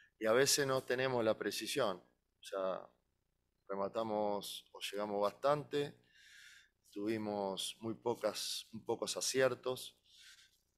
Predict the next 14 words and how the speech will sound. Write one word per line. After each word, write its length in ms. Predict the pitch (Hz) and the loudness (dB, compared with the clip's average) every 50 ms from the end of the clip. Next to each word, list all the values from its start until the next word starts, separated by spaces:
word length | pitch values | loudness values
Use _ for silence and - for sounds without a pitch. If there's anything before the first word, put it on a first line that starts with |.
| - | -16
Entonces 560 | - 101 90 - 117 113 110 - - 123 139 - | -16 -14 -6 -2 -2 0 0 0 0 0 0 2
eso 120 | - 151 | 2 2
hay 80 | 131 104 | 2 2
que 120 | 107 104 | 0 -4
mejorarlo, 540 | 101 95 - 131 139 143 117 90 85 92 98 | -6 -4 -2 0 2 2 2 2 2 0 -4
hay 100 | 101 95 | -4 -4
que 80 | 101 | -6
trabajar, 680 | 87 - 95 98 95 95 - - 151 151 156 - - - _ _ _ _ _ _ | -4 0 2 4 4 4 2 4 4 4 4 2 -2 -12 _ _ _ _ _ _
como 180 | - 90 87 87 | -10 -6 -4 -2
lo 60 | 90 | -2
hacemos 420 | - - - 123 131 131 - - - | -2 -2 -2 -2 -2 -2 -4 -6 -6
generalmente, 600 | 92 95 98 98 107 123 139 147 143 123 117 95 | -6 -4 -4 -4 -2 -2 -2 -2 -2 -4 -6 -6
tratar 360 | 95 92 95 90 107 101 101 | -4 -4 -2 0 0 0 0
de, 160 | 98 92 87 | 0 -2 -6